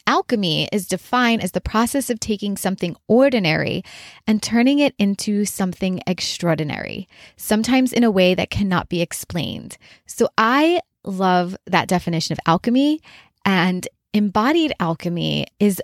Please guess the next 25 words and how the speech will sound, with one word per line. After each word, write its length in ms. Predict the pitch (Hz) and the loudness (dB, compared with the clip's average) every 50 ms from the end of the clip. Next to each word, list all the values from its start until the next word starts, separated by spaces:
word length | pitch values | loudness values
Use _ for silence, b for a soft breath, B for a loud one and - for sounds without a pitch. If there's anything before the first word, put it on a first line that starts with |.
| _ - | _ -2
about 640 | 185 180 156 - 190 185 185 185 190 190 180 - - | -2 -2 -2 0 0 2 2 4 4 2 2 -2 -4
the 200 | 185 175 180 175 | -4 -2 -2 -2
work 320 | 170 170 190 214 254 262 - | 0 2 2 2 2 2 2
that 160 | - 214 180 165 | 0 0 0 0
we 300 | 156 165 202 208 214 220 | 0 -2 0 0 0 0
do 560 | 185 - 180 170 156 156 165 185 240 277 - - | 0 0 2 2 2 4 4 2 2 2 0 -2
internally, 960 | 185 180 180 - - - - 233 262 277 254 175 101 92 101 113 247 311 302 B B B B B | -2 -4 -4 -6 -8 -4 -2 0 2 4 4 2 2 2 2 2 2 0 -2 B B B B B
the 100 | - 196 | -2 -2
work 380 | 185 170 180 190 226 254 - - | 0 2 2 2 2 2 2 0
that 140 | 269 - | -2 0
we 180 | - 214 208 202 | 2 2 0 0
do 340 | - 185 185 175 165 165 165 | 0 0 0 0 0 0 -2
within 640 | 160 160 170 190 190 - - - - 226 233 254 254 | -2 -2 -2 -2 0 0 -2 0 0 2 2 2 2
the 100 | 233 233 | 2 0
physical 460 | - - 208 185 - 190 - 156 160 | 0 0 -4 -2 -4 -4 -6 -6 -6
body 540 | 165 151 151 151 - - 180 170 - 233 220 B B B B B B B B B B B B _ _ | -4 -2 -2 -2 -2 -4 -4 -4 -4 -4 -6 B B B B B B B B B B B B _ _
that 380 | - 175 202 190 185 185 - - | -4 0 2 2 2 2 0 0
allows 800 | 196 196 185 185 190 185 185 190 202 208 220 220 220 220 - - | 0 -2 0 2 2 4 4 6 6 4 4 4 2 0 -2 -8
for 340 | - - 208 196 190 185 - - | -6 0 2 4 4 4 2 2
us 340 | 196 196 190 - - - | 0 0 0 -4 -8 -8
to 140 | - - 208 | -6 -6 -6
transform 880 | - - - 208 190 190 - - - 196 175 170 175 175 180 202 233 240 - _ - | -4 -2 0 0 0 0 -2 -4 -2 -2 0 2 2 2 2 0 0 -2 -4 _ -2
into 340 | 196 190 190 - - 202 185 | 0 0 0 -2 -4 -6 -6
something 580 | - - - 165 165 - - 165 160 156 143 - - | -6 -4 -4 -4 -4 -4 -4 -4 -4 -4 -4 -6 -8
extraordinary. 880 | 156 - - - - - - - - - - - - - - - - | -8 -8 -6 -8 -6 -6 -6 -6 -6 -8 -8 -8 -8 -8 -10 -10 -12